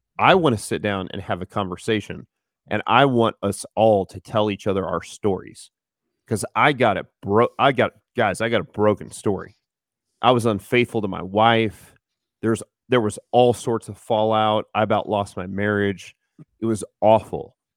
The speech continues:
And if I'm gonna be a leader in this church at some point, I need everyone in this church to understand where my background is." That is a conversation to this day, and that was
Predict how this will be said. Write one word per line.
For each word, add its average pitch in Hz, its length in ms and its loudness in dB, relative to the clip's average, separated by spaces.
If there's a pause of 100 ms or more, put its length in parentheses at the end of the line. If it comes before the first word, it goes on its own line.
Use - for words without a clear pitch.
(240)
And 107 100 0
if 101 180 -8
I'm 151 240 0
gonna 160 180 0
be 120 120 -2
a 107 80 0
leader 110 320 -4
in 107 80 -4
this 101 160 -8
church - 320 -8
at 131 100 -8
some 135 200 -6
point, 139 380 -4
I 131 140 2
need 165 260 -2
everyone 120 380 0
in 104 120 -4
this 101 140 -4
church - 300 -8
to - 180 -14
understand 104 800 -4
where 95 120 -6
my 95 140 -6
background 107 520 -4
is." 113 240 0 (380)
That 131 280 2
is 143 260 -2 (360)
a 101 80 -4
conversation 135 880 -2
to - 160 -8
this 95 420 -2
day, 104 600 0 (440)
and 104 160 -4
that 123 140 2
was 107 240 -4